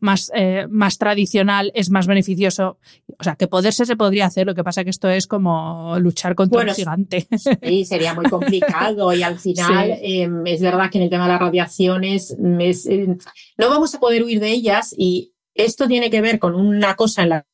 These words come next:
Speaker 2: que sí que podemos influir y es evitar el efecto nocebo también, ¿no? Que luego podemos comentar.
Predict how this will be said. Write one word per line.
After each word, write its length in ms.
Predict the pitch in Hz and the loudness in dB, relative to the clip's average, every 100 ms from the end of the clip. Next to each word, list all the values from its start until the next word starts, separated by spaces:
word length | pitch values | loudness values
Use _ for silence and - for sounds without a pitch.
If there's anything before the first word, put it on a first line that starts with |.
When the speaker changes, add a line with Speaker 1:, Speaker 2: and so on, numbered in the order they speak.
| - | -4
Speaker 2:
que 100 | 156 | -2
sí 160 | 156 214 | 0 0
que 80 | 226 | 0
podemos 380 | 214 202 202 - | 0 0 0 0
influir 460 | 208 202 208 226 - _ - | 0 0 2 0 -4 _ -2
y 80 | 208 | 0
es 120 | 208 | 2
evitar 420 | 220 196 - 185 | 2 0 -2 0
el 80 | 190 | 0
efecto 320 | 185 185 - | -4 -8 0
nocebo 520 | 196 160 - 190 165 143 | 0 2 2 2 2 0
también, 500 | 135 139 139 143 147 | -4 -6 -8 -2 0
¿no? 180 | 160 | 0
Que 120 | 156 147 | 0 0
luego 340 | 147 147 143 | 0 0 0
podemos 320 | 151 151 160 | 2 2 0
comentar. 420 | - 160 147 143 | 2 2 2 0